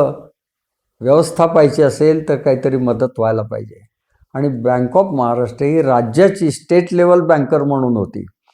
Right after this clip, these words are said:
त्यामुळे राज्याची जबाबदारी होती. हेड ऑफिसने मला सांगितलं की "तुम्ही त्याची तयारी करा."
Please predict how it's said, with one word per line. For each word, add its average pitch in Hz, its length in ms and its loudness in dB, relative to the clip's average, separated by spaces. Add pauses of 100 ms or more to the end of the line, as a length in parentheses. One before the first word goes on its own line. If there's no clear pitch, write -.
(280)
त्यामुळे 156 300 2
राज्याची 151 560 2
जबाबदारी 139 640 2
होती. - 440 -6 (560)
हेड 156 100 2
ऑफिसने 151 400 0
मला 135 280 2
सांगितलं 113 580 -6 (480)
की 127 60 -6
"तुम्ही 139 540 -4 (260)
त्याची 117 400 -6
तयारी 113 300 0
करा." 101 320 -12